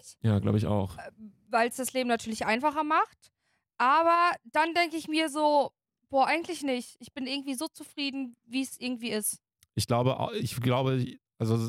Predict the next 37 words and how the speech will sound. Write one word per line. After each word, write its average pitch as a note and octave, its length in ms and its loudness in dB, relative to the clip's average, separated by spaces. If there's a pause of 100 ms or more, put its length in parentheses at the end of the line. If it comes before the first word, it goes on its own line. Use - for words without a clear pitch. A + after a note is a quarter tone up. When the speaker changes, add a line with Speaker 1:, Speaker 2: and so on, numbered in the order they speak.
Speaker 2:
das A2+ 100 -2
hast A2 180 0
du A#2+ 40 2
sehr B2 200 2
gut B2 140 -2
gesagt. A#2+ 380 0
Ich A#2 120 -6
glaube A2+ 220 0
auch A#2 180 -2
zu - 160 -10
Beginn B2 400 2 (440)
wird B2+ 200 2
jeder B2+ 260 4
natürlich C3+ 300 4
sagen, B2 300 2
klar, B2+ 240 2
weil's A#2+ 160 0
einem A2+ 180 0
viele B2 140 0
Probleme B2 340 2
abnehmen B2+ 280 2
wird, C3+ 200 4
aber A2 320 0 (400)
was - 180 -2
viele C3+ 180 4
dann, B2 140 4
glaub A#2+ 120 2
ich, G#2+ 60 2
nicht A#2 140 0
checken, B2+ 200 -2
ist A#2 120 -2
die A#2+ 60 0
Probleme, A2+ 360 2
die A2 80 4
dann A2 160 2
erst G#2 180 0
kommen. B2 360 0